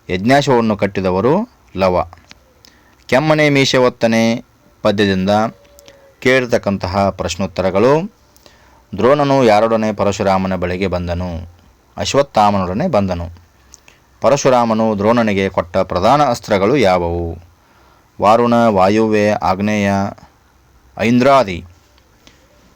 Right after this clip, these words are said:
ಪುರಂದರ ಅಸ್ತ್ರಗಳನ್ನು ಕೊಟ್ಟನು. ಪರಶುರಾಮನು ದ್ರೋಣನಿಗೆ ಯಾವ ಪಾತ್ರೆಯಲ್ಲಿ ಅರ್ಘ್ಯವನ್ನು ಕೊಟ್ಟನು? ಮಣ್ಣಿನ ಪಾತ್ರೆಯಲ್ಲಿ ಕೊಟ್ಟನು. ದ್ರುಪದನು ಎಲ್ಲಿ ರಾಜ್ಯಭಾರವನ್ನು ಮಾಡುತ್ತಿದ್ದನು?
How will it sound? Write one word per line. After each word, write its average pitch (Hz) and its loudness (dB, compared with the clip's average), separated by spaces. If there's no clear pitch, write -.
ಪುರಂದರ 120 0
ಅಸ್ತ್ರಗಳನ್ನು 95 0
ಕೊಟ್ಟನು. 78 -10
ಪರಶುರಾಮನು 127 2
ದ್ರೋಣನಿಗೆ 110 2
ಯಾವ 104 2
ಪಾತ್ರೆಯಲ್ಲಿ 95 -2
ಅರ್ಘ್ಯವನ್ನು 92 -2
ಕೊಟ್ಟನು? 87 -8
ಮಣ್ಣಿನ 117 2
ಪಾತ್ರೆಯಲ್ಲಿ 90 -4
ಕೊಟ್ಟನು. 78 -10
ದ್ರುಪದನು 156 2
ಎಲ್ಲಿ 123 4
ರಾಜ್ಯಭಾರವನ್ನು 104 0
ಮಾಡುತ್ತಿದ್ದನು? 92 -4